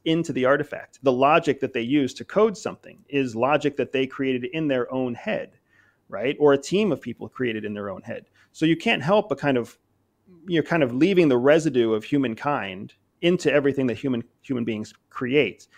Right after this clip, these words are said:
And a big part of that residue is preservation, right? Legacy, living on, uh,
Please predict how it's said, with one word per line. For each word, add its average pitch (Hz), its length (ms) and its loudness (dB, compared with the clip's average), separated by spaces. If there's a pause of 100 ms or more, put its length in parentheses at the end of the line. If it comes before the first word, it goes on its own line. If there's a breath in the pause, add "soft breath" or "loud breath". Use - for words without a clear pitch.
(200 soft breath)
And 139 140 2
a - 20 2
big 143 240 4
part 139 220 6
of - 20 4
that 110 140 0
residue 123 380 0
is 113 180 -4
preservation, 110 760 -4 (300)
right? 110 200 -4
Legacy, 131 760 2
living 139 340 4
on, 117 500 0 (220)
uh, 110 220 -6